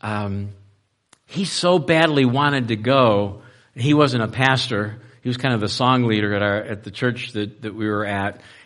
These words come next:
And he like, "I'm coming too." <laughs> And so he kinda snuck in, and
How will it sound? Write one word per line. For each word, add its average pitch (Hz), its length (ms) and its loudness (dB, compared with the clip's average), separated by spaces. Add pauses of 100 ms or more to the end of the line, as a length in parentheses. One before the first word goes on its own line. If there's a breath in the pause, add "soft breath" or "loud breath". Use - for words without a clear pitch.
And 113 100 -4
he 107 60 0
like, 98 260 -2 (400)
"I'm 107 220 -8
coming 95 460 -8
too." 90 420 -4
<laughs> - 60 -20 (1300 loud breath)
And 127 100 -2
so 143 120 2
he 180 100 8
kinda 160 300 6
snuck 143 400 4
in, 139 180 10
and 117 220 2